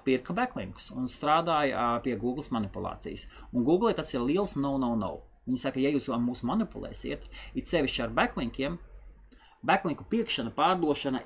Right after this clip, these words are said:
ir nē, nē, nē, un deindeksācija nozīmē tādu, jūs ierakstiet savu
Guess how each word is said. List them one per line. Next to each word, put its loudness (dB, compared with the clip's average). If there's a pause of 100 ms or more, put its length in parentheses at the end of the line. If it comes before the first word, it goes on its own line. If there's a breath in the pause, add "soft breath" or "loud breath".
(100)
ir 0
nē, 2
nē, -2
nē, 0 (180)
un -2
deindeksācija 0
nozīmē -2
tādu, -2
jūs -10
ierakstiet -6
savu -6